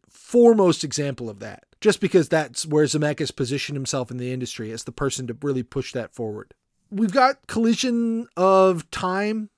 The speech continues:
and culture. We talked about nineteen ninety being both a slightly nostalgic or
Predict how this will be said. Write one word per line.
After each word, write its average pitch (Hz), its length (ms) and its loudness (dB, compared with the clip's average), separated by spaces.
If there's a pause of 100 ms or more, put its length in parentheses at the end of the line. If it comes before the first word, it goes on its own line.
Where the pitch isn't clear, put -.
(260)
and 165 140 -4
culture. 202 580 4
We 170 140 0
talked 175 300 -2
about 175 300 0
nineteen 165 340 -4
ninety 165 260 -2
being 151 400 -4
both 143 480 0
a 151 160 0
slightly 151 360 0
nostalgic 147 760 -2 (100)
or 143 260 -4